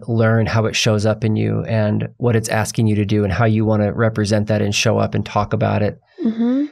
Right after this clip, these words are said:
Speaker 1: And it's a lot of trial and error.
Speaker 2: It is a lot of trial and error,
Speaker 1: Mm-hmm.
Speaker 2: yes. And that's kind of what I mean by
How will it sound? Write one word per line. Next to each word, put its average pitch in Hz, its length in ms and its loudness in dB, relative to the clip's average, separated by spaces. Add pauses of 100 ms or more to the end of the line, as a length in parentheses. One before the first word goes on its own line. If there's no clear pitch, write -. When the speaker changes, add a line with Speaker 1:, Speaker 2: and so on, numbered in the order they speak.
(180)
Speaker 1:
And 127 160 2
it's 123 140 -2
a 123 40 2
lot 123 200 2
of 110 60 -2
trial 110 280 0
and 107 100 0
error. 107 360 -2 (200)
Speaker 2:
It 247 160 0
is 254 160 2
a 233 60 0
lot 214 380 2
of 190 100 -4
trial 175 380 0
and 156 120 -2
error, 151 380 -6
Speaker 1:
Mm-hmm. 113 120 0
Speaker 2:
yes. 110 500 0 (380)
And 240 360 0 (320)
that's - 560 -4 (140)
kind 240 180 0
of 214 80 -2
what 214 140 0
I 196 120 0
mean 190 280 2
by 175 340 0